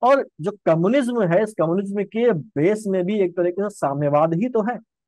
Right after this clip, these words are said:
तो यानी कि जो basic principle इनके थे और जवाहरलाल नेहरू के थे, वो दोनों लगभग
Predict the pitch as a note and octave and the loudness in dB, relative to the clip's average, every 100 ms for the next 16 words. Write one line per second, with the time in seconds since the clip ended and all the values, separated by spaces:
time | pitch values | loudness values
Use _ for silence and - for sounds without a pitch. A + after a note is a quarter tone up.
0 | _ _ _ _ _ - A3+ D3 D#3+ F#3+ | _ _ _ _ _ -6 -2 2 2 2
1 | C4 A#3 B3 C#4+ A3+ D3+ D#3 F3+ F3+ C#4+ | 0 -2 -2 0 0 0 2 2 2 -4
2 | - A3 G3 G#3 G#3 G3+ G#3 D3+ D3 D3+ | -2 -2 -2 -4 2 2 2 -2 -2 -2
3 | A#3+ A3+ B3 B3+ G#3+ E3 D#3+ E3+ F#3+ G3 | -2 -2 0 2 2 2 2 2 2 4
4 | G3+ E3 C#3 E3 A3 A3 E3+ F3 A3 F#3 | 2 2 0 0 -2 0 -2 0 0 0
5 | G3 D3 E3 A3 G#3 C#3 C#3 E3+ G#3+ | -2 0 -2 0 -2 -2 -2 0 0